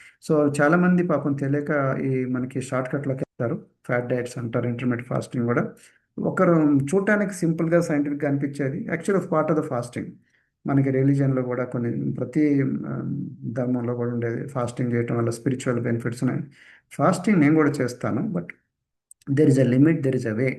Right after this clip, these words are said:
to do it. ఎంత టైమ్ చేయాలి, ఎప్పుడు చేయాలి అనేది. ఇంకా too much of anything is bad.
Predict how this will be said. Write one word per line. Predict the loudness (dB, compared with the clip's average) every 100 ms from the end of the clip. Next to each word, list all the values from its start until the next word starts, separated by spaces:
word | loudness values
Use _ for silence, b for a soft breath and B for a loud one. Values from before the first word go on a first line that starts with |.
| -4
to | -4
do | -2 -2
it. | -2
ఎంత | -2 -2
టైమ్ | -2 -2
చేయాలి, | -2 -2 -2
ఎప్పుడు | -4 -6 -8 -8
చేయాలి | -6
అనేది. | -4 -4 -6 -12 _ b b
ఇంకా | b -8 -2
too | 2 4
much | 4 2
of | 2
anything | 2 2 2 2 2
is | -2 -4
bad. | -2 -2